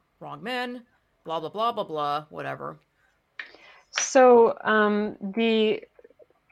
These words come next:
Speaker 2: original Lolita came out in nineteen sixty-two. It starred Sue Lyon.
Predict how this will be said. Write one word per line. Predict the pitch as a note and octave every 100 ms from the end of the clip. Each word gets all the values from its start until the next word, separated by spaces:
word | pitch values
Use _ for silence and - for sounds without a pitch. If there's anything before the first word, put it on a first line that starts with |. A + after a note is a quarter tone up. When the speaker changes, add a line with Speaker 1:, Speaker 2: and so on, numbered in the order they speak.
| _ - _
Speaker 2:
original | A3+ A3 B3 C4 C#4 C#4 B3
Lolita | G#3+ G3 G3+ F#3 F3+ A3 -
came | - G3+
out | F#3+ F#3+
in | F#3
nineteen | F3+ F#3+ - G#3+
sixty-two. | G#3 G3+ - - F#3+ - G3 F3+
It | F#3 -
starred | - F#3+ F#3
Sue | - - A3 G#3
Lyon. | G3+ F#3+ F#3 F#3+ G3 G#3+